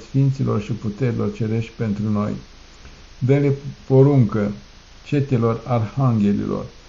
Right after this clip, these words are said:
să curețe cerul, văzduhul, oamenii, pământul și apele de toți demonii, de toți dușmanii tăi și ai noștri. Fă să se unească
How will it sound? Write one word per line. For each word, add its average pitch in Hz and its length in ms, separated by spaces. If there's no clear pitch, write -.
să - 100
curețe 117 640
cerul, 107 520
văzduhul, 113 640
oamenii, 123 380
pământul 117 640
și 120 140
apele 110 580
de 123 200
toți - 480
demonii, 113 520
de 113 180
toți 156 320
dușmanii 131 560
tăi 139 180
și 131 120
ai 120 100
noștri. 113 400
Fă 151 140
să 135 160
se 131 160
unească 127 560